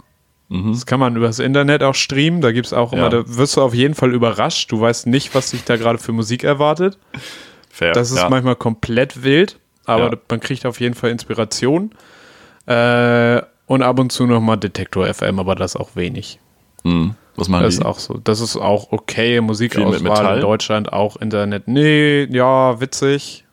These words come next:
Speaker 2: <laughs> Wegen Detektor, ne?
Speaker 1: <laughs> Ja, ja,
Speaker 2: Aber
Speaker 1: genau, ja, ja.
Speaker 2: hat, da schlägt mein Humordetektor auch aus.
Speaker 1: Mhm.
Speaker 2: Nee, ist nett. Kann man, kann auch gut dudeln.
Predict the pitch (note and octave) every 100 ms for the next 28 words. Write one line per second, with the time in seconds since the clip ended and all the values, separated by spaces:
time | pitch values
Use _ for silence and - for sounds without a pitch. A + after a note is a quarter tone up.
0 | _ - - - - A#2 A#2+ A2+ C#3 C3+
1 | C#3 C3 C3 B2 G#2+ A2 F2+ G#2+ G#2+ G#2+
2 | E2+ F#2+ F2 F#2 C#2+ - - - - -
3 | A#2 A#2 A2 A#2 - C3 - A#2+ A#2+ A#2+
4 | A#2 A2 G2 G2+ - F#2+ G2+ - G2+ G2
5 | - F#2+ G2 F#2 A#2+ _ _ _ _ _
6 | _ _ - _ _ - C3+ C#3 - G#2+
7 | F#2 - A#2+ A#2 A2+ - B2 G#2+ - A2+
8 | A2 G#2 F#2 F2+